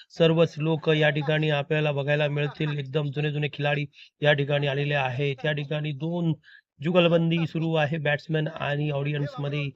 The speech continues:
बॅट्समन आहे नितीन जाधव आणि, आणि अविनाश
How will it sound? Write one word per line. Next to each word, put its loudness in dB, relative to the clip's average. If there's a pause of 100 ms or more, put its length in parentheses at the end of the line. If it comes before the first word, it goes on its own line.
(400)
बॅट्समन 4
आहे 0
नितीन -4
जाधव -2 (160)
आणि, -2 (500)
आणि 0
अविनाश -2